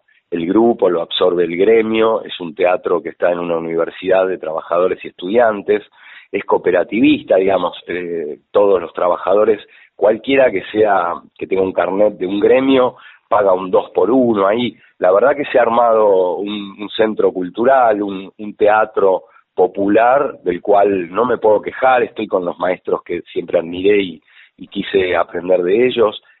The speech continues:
A la vez tengo la suerte ahora que, que se destapa un poco el tema laboral y voy a poder actuar. Eh, no tengo más que agradecimiento y, y fuerza para seguir adelante y que todo esto esté cada día un poquito mejor.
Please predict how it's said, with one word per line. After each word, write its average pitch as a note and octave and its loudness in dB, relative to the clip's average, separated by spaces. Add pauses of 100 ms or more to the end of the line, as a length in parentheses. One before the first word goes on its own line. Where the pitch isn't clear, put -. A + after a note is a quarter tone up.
A F#2+ -2
la G2 2
vez G2+ 0
tengo G2+ 0
la F2+ 0
suerte G2 0
ahora F2+ 2
que, D#2+ -10
que D#2+ -20
se - -8
destapa E2+ -2
un D#2+ -6
poco E2 -4 (420)
el F#2 -6
tema F#2+ 2
laboral F#2 2
y F#2 -4
voy E2+ 0
a E2+ 2
poder E2 -2 (220)
actuar. A#2+ 0 (480)
Eh, E2+ -2
no G2+ -2
tengo A2 2
más A2+ 0
que A#2+ -2
agradecimiento A2 -2
y, F#2 -6
y - -18
fuerza G2 0
para E2 -2
seguir F#2 -2
adelante G2 0
y G2 -8
que D2+ -10
todo E2+ -2
esto E2+ -4 (440)
esté - -8
cada F2+ 2
día F2+ 0
un E2 -4
poquito E2 -6
mejor. E2 -2